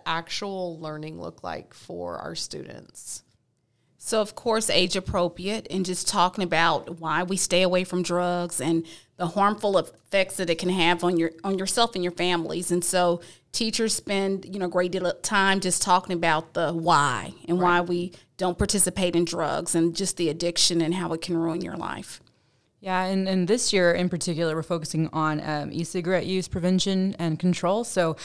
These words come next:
Speaker 3: one thing we're doing specifically for that is using, um, Aspire,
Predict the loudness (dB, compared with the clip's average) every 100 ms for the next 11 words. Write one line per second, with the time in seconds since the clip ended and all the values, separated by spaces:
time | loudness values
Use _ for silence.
0 | -12 -6 2 2 4 4 4 0 -2 0
1 | 2 2 0 -2 -6 -4 -4 -4 -4 -4
2 | -2 -2 -2 -2 -4 -2 0 0 -2 -4
3 | -4 -4 0 2 2 -2 -4